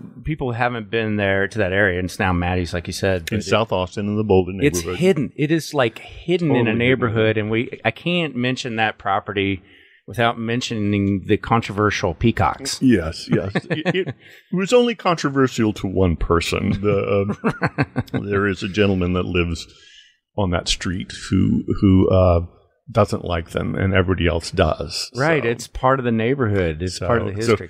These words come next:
Speaker 2: we had
Speaker 1: Just
Speaker 2: signs all over the place saying,
Speaker 1: <laughs> "Save the peacocks."
Speaker 2: you know, "Peacocks are welcome here."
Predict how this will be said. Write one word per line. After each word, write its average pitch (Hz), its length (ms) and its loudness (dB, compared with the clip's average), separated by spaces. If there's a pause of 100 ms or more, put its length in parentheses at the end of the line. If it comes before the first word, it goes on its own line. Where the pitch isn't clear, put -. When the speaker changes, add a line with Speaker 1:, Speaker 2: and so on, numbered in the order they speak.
(160)
Speaker 2:
we 120 100 -2
had 113 120 0
Speaker 1:
Just 110 140 -10
Speaker 2:
signs 107 360 0
all 101 160 4
over 98 100 -2
the 95 80 -4
place 87 380 2
saying, 87 280 0
Speaker 1:
<laughs> - 20 -2
"Save 110 360 0
the 123 80 -12
peacocks." 147 540 -2
Speaker 2:
you 110 100 -4
know, 95 420 -2 (300)
"Peacocks 120 420 0
are 92 80 -12
welcome 117 360 -2
here." 117 420 0